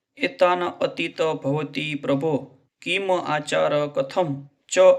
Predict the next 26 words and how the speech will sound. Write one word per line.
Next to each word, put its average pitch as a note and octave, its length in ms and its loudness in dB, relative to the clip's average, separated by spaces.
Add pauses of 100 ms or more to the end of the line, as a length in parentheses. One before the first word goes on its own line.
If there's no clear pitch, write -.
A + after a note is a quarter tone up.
એતાન D#3+ 540 -2
ત્રીન D3+ 580 -2
ગુણાન D3 540 -2 (640)
અતિવર્તતે?" D3+ 960 0
અર્થાત F3+ 520 -2 (680)
અર્જુને E3 320 0
પૂછ્યું, C#3+ 420 -4
"હે E3 160 4
મારા D3 320 2
પ્રિય C#3 320 0
પ્રભુ, C#3 420 -2 (240)
જે E3 220 2
મનુષ્ય E3+ 720 -2
આ D#3 100 2
ત્રણ F3 400 -2
ગુણોથી D#3 460 -6
પર E3 360 2
રહેલો C#3+ 400 -2
છે, - 460 -2 (260)
તેને D#3+ 240 -2 (100)
કયા F#3+ 260 6
લક્ષણો E3 560 -2
વડે D3 220 0
જાણી D3 280 -2
શકાય D3 380 0
છે? C#3 340 -2